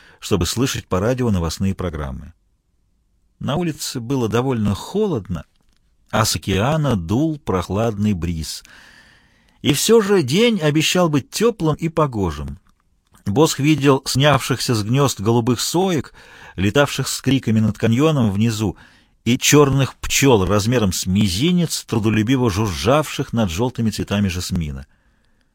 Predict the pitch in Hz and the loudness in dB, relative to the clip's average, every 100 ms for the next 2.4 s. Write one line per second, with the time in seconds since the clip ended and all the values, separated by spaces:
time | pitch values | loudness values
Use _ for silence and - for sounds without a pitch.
0 | _ _ _ _ _ _ _ _ - - | _ _ _ _ _ _ _ _ -20 -16
1 | - 131 156 139 139 127 - _ 123 117 | 0 4 4 4 2 2 -4 _ 0 4
2 | 131 127 120 120 | 6 6 6 4